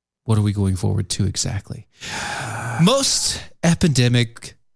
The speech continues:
most epidemics disappear once populations achieve herd immunity and the pathogen has too few vulnerable bodies available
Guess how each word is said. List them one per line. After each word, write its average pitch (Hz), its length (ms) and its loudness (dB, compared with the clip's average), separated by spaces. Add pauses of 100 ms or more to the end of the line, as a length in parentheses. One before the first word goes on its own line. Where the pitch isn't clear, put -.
(680)
most 180 200 2
epidemics 110 560 2
disappear 90 680 0
once 87 340 0
populations 101 800 2
achieve 127 340 0
herd 127 180 4
immunity 117 460 2
and 98 140 2
the 95 40 -2
pathogen 101 600 2 (500)
has 117 220 2
too 180 340 2
few 151 340 2
vulnerable 120 540 2
bodies 101 560 2
available 101 720 2